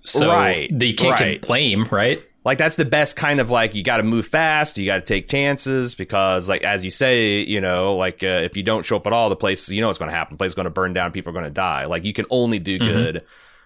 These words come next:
Speaker 2: Um, and they are, you know, there is, like, the, it seems like it's fun to be a fireman or woman. There's this esprit de corps. Uh, y'all live in a big clubhouse. Uh, sometimes you slide down brass poles like a little
Speaker 1: Mm-hmm.
Speaker 2: kid.
Speaker 1: Oh, but
Speaker 2: Um, you
Speaker 1: don't
Speaker 2: get
Speaker 1: do
Speaker 2: to
Speaker 1: it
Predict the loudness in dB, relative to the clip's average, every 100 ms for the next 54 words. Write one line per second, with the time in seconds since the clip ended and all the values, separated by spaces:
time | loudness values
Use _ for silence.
0 | _ -4 0 2 0 0 -2 -2 0 4
1 | 4 2 2 2 4 4 4 2 2 2
2 | 0 0 2 2 2 -2 -2 -2 -2 -2
3 | -2 -2 -2 0 0 0 2 2 2 0
4 | 0 0 0 0 -2 -2 -4 -4 -4 -2
5 | -2 -2 0 2 2 0 -4 _ _ _
6 | 0 2 2 2 2 2 2 2 2 2
7 | -2 0 0 2 2 4 4 2 -2 -4
8 | -2 0 2 2 0 0 -2 0 0 0
9 | 0 0 0 0 0 0 0 0 0 0
10 | -2 0 2 2 0 0 0 0 -2 -2
11 | -2 0 2 4 2 0 -6 -12 _ -6
12 | 0 2 4 2 2 2 2 4 4 4